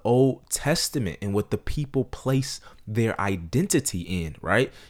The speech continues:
If someone came up to an Israelite walking down the street,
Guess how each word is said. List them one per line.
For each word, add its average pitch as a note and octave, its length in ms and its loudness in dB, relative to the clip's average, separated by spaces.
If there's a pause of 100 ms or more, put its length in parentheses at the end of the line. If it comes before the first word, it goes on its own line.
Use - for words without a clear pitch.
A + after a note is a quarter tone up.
If G#2+ 140 2
someone E3 480 2
came D#3 340 0
up C3+ 120 -4
to C#3+ 120 6
an C#3+ 120 0
Israelite C#3 480 6
walking C3 320 2
down B2+ 120 2
the A2 60 0
street, D#3 360 -2